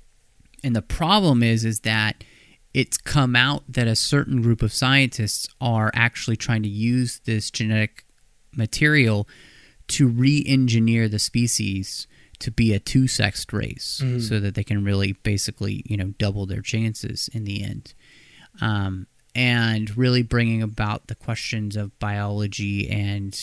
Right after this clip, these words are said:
Speaker 1: and th-, how that affects the culture around us, you know, um, and it was a really interesting discussion. Um, I don't know, I don't know, I'm not sure how applicable it is to the real world,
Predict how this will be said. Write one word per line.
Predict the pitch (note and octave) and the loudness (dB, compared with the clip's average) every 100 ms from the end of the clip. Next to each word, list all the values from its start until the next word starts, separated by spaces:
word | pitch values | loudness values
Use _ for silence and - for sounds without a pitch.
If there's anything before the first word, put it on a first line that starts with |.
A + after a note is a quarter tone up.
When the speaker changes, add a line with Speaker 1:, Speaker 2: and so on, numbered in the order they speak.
| - - - | -12 -16 -8
Speaker 1:
and | A2+ G#2 G2+ G#2 - - - _ _ _ E2+ - | -4 -4 -4 -8 -10 -16 -20 _ _ _ -20 -18
th-, | C#2 - - - | -18 -18 -20 -12
how | - B2+ B2 | 0 0 2
that | A#2+ A2 | 0 0
affects | - - A#2+ A#2 - - - C#3+ - | -4 -4 -4 -4 -2 -2 -2 -6 -8
the | A#2 | -8
culture | - B2 - - B2 | -6 -8 -8 -8 -6
around | - A2+ G#2 G#2 A2 A2+ | -4 -4 -2 -2 -2 -2
us, | A2+ - | -2 -2
you | A2 | -4
know, | G#2 G2+ G#2+ | -4 -6 -8
um, | G#2 G#2 G2 - | -10 -8 -10 -12
and | G#2+ G#2 G#2 G2+ - - - - - - | -10 -8 -8 -10 -14 -20 -20 -20 -16 -2
it | |
was | D3+ F#3 | -2 0
a | F3 | -2
really | B2 C3+ D#3 D3+ C3+ | 0 0 2 4 2
interesting | C3 - A#2+ B2+ A2+ | 2 -2 -2 0 2
discussion. | G#2+ - A#2 - G#2 F#2+ G#2+ - | 0 2 0 0 -6 -6 -10 -4
Um, | A2 G2 F#2+ F#2+ _ _ _ _ _ _ - | -2 -2 -4 -8 _ _ _ _ _ _ -6
I | B2+ | -2
don't | C#3+ - | 0 0
know, | D3+ C#3+ B2+ - _ - - - - | 2 4 2 -2 _ -20 -20 -18 -4
I | C#3+ | 0
don't | C3+ | 0
know, | A2+ - | -2 -6
I'm | A#2 C3+ | -14 -12
not | D#3 C3 | -10 -10
sure | - D3 | -6 -2
how | C3 A#2+ G#2+ | -2 -2 -6
applicable | - - D3+ D#3 C3 A#2 | -12 -4 0 0 2 0
it | A#2 | 0
is | A2+ A2 - | 0 -2 -4
to | - | -6
the | A2 | -4
real | G2 A2 C3 C#3+ D3 | -2 4 6 6 6
world, | D3+ D#3 D#3+ E3 | 4 4 4 0